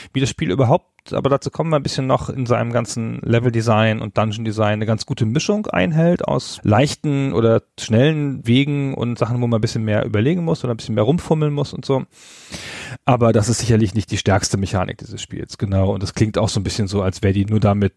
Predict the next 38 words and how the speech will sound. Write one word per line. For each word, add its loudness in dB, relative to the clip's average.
drin, 0
damit -2
sie -2
die -2
Seriennähe 0
herstellt. -6
So, 4
aber 0
wie 4
du 4
schon 0
sagtest, 0
das -2
Gimmick 0
dieses 0
Spiels 0
ist, -2
und 0
das 0
ist -4
auch -2
in -4
der 2
Tat 0
ganz 0
großartig, 0
das 2
ist -2
die 0
Minish 2
Cap, 0
das -6
ist -8
die -2
Mütze 0
der 2
Minish. 0
Und -6